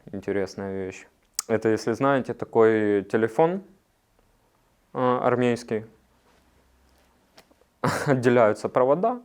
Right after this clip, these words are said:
берутся, подключаются к тебе и крутишь. Крутишь ручку, пока не позвонит. Они это называли «позвонить домой».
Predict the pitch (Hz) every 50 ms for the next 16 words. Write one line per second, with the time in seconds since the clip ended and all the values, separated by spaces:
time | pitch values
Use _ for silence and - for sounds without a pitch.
0 | _ - - 120 123 139 151 185 180 180 - 127 117 123 107 - - 113 110 -
1 | - 170 160 156 147 127 - - 117 - - - - 110 113 110 104 - - _
2 | _ - - - _ _ _ - 202 185 - - 117 113 - - - - - -
3 | _ _ _ _ _ _ _ _ _ _ _ _ _ _ _ _ - - - 139
4 | 135 127 - 120 110 - - 151 180 214 208 - - 135 - - 117 113 - 127
5 | 127 123 110 104 - 113 104 98 101 95 95 95 - - - - - _ _ _
6 | _ _ _ _ _ _ _ _ _ _ _ _ _ _ _ _ _ _ _ _
7 | _ _ _ _ _ _ _ - - 143 139 147 156 147 147 143 143 139 131 139
8 | 135 135 135 131 131 131 131 117 120 123 127 123 120 113 104 120 117 123 110 98
9 | 107 120